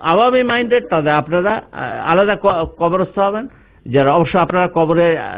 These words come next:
যাবেন না, পুড়বেন, সে আপনাদের ইচ্ছা। আর যারা কবরে যেতে চান, আ, বিএনপির আলাদা, আ, কবরস্থান হওয়া উচিত। এই অবস্থায়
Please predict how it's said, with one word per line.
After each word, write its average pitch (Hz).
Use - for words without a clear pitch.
যাবেন 156
না, 170
পুড়বেন, 160
সে 147
আপনাদের 147
ইচ্ছা। 160
আর 131
যারা 147
কবরে 160
যেতে 151
চান, 175
আ, 127
বিএনপির 143
আলাদা, 110
আ, 73
কবরস্থান 95
হওয়া 90
উচিত। -
এই 196
অবস্থায় -